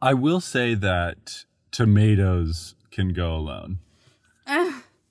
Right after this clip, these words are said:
Speaker 1: Like, if you have a really, really sharp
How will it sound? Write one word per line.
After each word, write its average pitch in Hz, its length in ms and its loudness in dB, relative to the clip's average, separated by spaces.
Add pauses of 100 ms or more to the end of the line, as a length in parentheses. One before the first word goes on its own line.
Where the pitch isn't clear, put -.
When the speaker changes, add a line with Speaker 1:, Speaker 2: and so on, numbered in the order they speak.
(300)
Speaker 1:
Like, 117 280 0
if 123 180 -4
you 156 120 4
have 151 140 0
a 143 80 4
really, 123 840 4 (260)
really 104 380 6
sharp 92 540 0